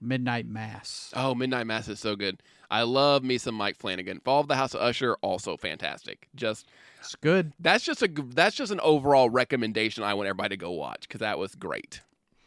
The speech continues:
Speaker 1: Uh, what was your oh shit moment?
Speaker 2: Oh shit moment, probably the opening riot, the, the everybody getting killed in the, in, in the streets.
Speaker 1: Yeah.
Speaker 2: Yeah.
Speaker 1: Freaks in the streets. I
Speaker 2: Mm.
Speaker 1: would say that too, where it's just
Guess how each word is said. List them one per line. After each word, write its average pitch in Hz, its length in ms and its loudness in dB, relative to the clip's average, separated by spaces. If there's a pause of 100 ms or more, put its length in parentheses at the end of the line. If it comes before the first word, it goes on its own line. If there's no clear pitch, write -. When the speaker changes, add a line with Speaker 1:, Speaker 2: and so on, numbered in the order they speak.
(220)
Speaker 1:
Uh, 147 440 0
what 156 160 0
was 180 140 -2
your 180 140 0
oh 170 80 0
shit 160 240 2
moment? 143 360 0 (300)
Speaker 2:
Oh 214 160 4
shit 247 260 2
moment, 220 720 2 (240)
probably 131 320 2
the 123 140 -4
opening 113 440 -4
riot, 107 540 0 (380)
the, 113 120 -4
the 113 340 4
everybody 104 300 2
getting 98 280 -6
killed 107 320 -2
in 101 200 -4
the, 92 260 -4 (100)
in, 117 200 -2
in 127 140 0
the 117 100 -4
streets. - 680 -4 (540)
Speaker 1:
Yeah. 120 360 -4 (200)
Speaker 2:
Yeah. 78 320 -2
Speaker 1:
Freaks 170 400 0
in 147 100 -2
the 131 60 -4
streets. - 680 -4
I 147 160 4
Speaker 2:
Mm. 143 40 2
Speaker 1:
would 151 100 0
say 165 180 2
that 139 160 0
too, 143 220 -2
where 123 220 0
it's 120 140 -6
just - 400 -6